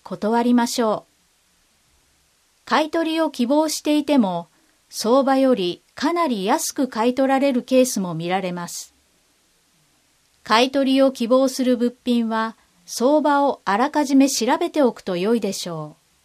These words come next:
う。また、クーリングオフ期間。契約書面を受け取った日から八日以内は、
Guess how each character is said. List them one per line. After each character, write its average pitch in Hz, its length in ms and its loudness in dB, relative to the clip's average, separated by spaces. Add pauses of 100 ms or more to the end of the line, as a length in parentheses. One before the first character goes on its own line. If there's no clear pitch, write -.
(1400)
う。 - 20 -8
ま 190 120 -2
た、 214 300 0 (440)
ク 247 100 0
ー 339 180 2
リ 330 180 0
ン 311 120 4
グ 311 140 2
オ 269 140 0
フ 262 140 -8
期 269 180 -12
間。 165 340 -8 (1040)
契 262 220 4
約 285 200 2
書 277 220 0
面 220 260 2
を 170 140 -4
受 165 160 -4
け 233 40 -4
取 233 180 -2
っ - 20 -20
た 233 160 -6
日 - 160 -18
か 185 140 -6
ら 160 120 -6
八 220 240 0
日 285 160 0
以 269 100 4
内 202 280 0
は、 156 260 -6